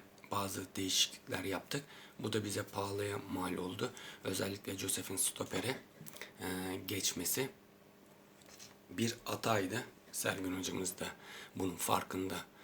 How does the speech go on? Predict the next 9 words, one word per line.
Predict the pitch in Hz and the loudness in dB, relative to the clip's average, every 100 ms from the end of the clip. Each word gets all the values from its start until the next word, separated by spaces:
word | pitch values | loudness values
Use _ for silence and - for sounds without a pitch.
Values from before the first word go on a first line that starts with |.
| - - - | -16 -14 -2
oldu | 107 92 92 95 | 2 2 2 2
ve | 123 - - | 0 0 -10
hemen | - 95 101 98 - 110 | -4 2 2 0 -6 0
Josef'i | 101 - - 120 - - - | 2 2 2 -2 -4 -12 -2
kendi | 104 104 104 | 2 2 2
yerine | 98 98 98 101 | 2 4 4 6
aldı. | 95 82 82 127 - - - - - - - - - - - | 6 4 2 -2 -4 -18 -16 -14 -14 6 6 6 -2 -8 0
Ve, | - - - - - - - - - | 2 0 -6 -12 -18 -20 -18 -4 2
e, | - | 4